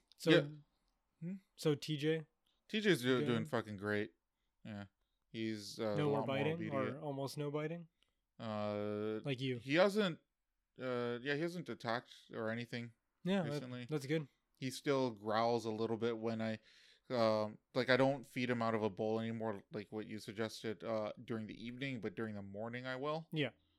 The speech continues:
Speaker 2: Um,
Speaker 1: Like, when you're not there.
Speaker 2: Yeah, I mean, 'cause I have to leave to work, right?
Speaker 1: Right.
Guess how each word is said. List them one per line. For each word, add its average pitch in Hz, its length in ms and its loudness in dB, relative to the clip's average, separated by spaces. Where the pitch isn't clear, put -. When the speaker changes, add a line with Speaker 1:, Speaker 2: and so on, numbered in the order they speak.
Speaker 2:
Um, 107 400 -6
Speaker 1:
Like, 143 120 -4
when 143 160 -4
you're 127 120 -6
not 123 240 -6
there. 123 280 -10
Speaker 2:
Yeah, 160 280 10
I 170 40 10
mean, 165 160 6
'cause 165 200 6
I 151 60 8
have 147 160 8
to 143 80 2
leave 127 240 4
to 131 80 -2
work, 110 340 2
right? 110 400 4
Speaker 1:
Right. 127 180 -14